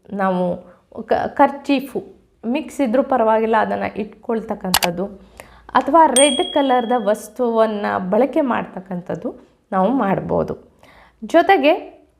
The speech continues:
ನಾವು ಮಸೂರ್ ದಾಲ್, ಕೆಲವರು ಅದನ್ನ ಮೈಸೂರು ಬೇಳೆ ಅಂತ ಕೂಡ ಹೇಳ್ತಾರೆ,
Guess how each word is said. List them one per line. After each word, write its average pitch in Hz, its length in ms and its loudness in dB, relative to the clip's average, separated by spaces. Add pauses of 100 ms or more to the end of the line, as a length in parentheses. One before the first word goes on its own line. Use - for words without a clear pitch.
(640)
ನಾವು 208 340 2
ಮಸೂರ್ 220 560 2
ದಾಲ್, 190 200 6 (420)
ಕೆಲವರು 285 340 4
ಅದನ್ನ 247 280 2
ಮೈಸೂರು 240 640 0
ಬೇಳೆ 208 320 0
ಅಂತ 190 200 -4
ಕೂಡ 180 260 -4
ಹೇಳ್ತಾರೆ, 175 720 -4